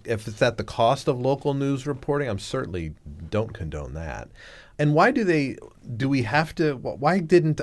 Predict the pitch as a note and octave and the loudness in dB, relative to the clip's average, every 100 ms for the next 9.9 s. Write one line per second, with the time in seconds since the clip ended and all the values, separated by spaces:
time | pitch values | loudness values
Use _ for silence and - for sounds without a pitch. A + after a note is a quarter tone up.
0 | A#2 E3+ G#3 D3 - C3 A2 D#3 F3+ D#3 | 0 0 4 4 4 -2 -2 -2 0 0
1 | C#3+ G#2+ - - C3+ G#2+ - B2+ - F2 | 2 0 -4 0 2 2 -2 -2 -2 -8
2 | D2+ D2 D2+ C2+ - A2+ A#2 A2+ A2 C#2+ | -8 -10 -10 -10 -6 0 0 0 -4 -6
3 | - G#2+ A#2+ G#2 - D#3+ D3+ C#3+ C3 G2+ | -10 -6 -4 -6 -6 -4 -2 -2 -2 -6
4 | F#2 G#2 G#2+ G#2+ F#2 - G#2+ F#2 G#2 G2 | -4 -2 -2 -4 -10 -6 -6 -2 -2 0
5 | G#2+ C#3+ C#3 - G#2+ - E2+ E2 - D#2+ | -2 -2 -2 0 0 -2 -6 -8 -6 -8
6 | D2+ - - - - E2+ C#2+ - B2 C3 | -8 -16 -20 -10 -2 -2 -2 -4 -2 -2
7 | - B2+ A2+ G2+ C3+ - - C3+ G3+ G#3 | 0 2 2 0 -6 -6 -4 0 2 2
8 | - C#3+ - C#3+ - C3+ A#2+ G#2+ A#2+ C#3 | 0 -4 0 -2 0 0 2 0 -2 -4
9 | - A#2 A2 G#2 G#2+ A2+ G#2+ G#2+ - | -2 0 0 0 2 0 2 -2 -4